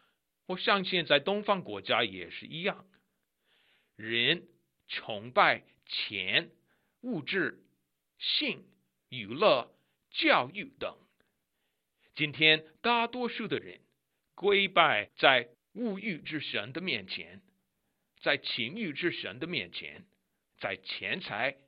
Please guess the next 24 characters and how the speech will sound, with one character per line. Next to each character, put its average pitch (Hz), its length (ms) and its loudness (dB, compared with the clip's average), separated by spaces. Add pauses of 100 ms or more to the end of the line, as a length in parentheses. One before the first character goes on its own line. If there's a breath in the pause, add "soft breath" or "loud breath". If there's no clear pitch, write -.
(400)
娱 113 140 -14
乐、 156 480 6 (380)
酒 95 280 -8
精、 160 380 0 (140)
香 214 420 0
烟、 214 300 0 (180)
赌 92 280 -8
博 123 520 -4
等 98 260 -8
神 92 340 -12
的 160 80 -4
面 123 240 -4
前， 90 360 -12 (880)
在 165 140 4
贪 226 420 -4
心 240 320 -6
之 208 140 -4
神 120 300 -6
的 165 80 -8
面 120 240 -6
前， 87 360 -12 (800 soft breath)
在 156 220 4
种 98 640 -10
族 113 360 -10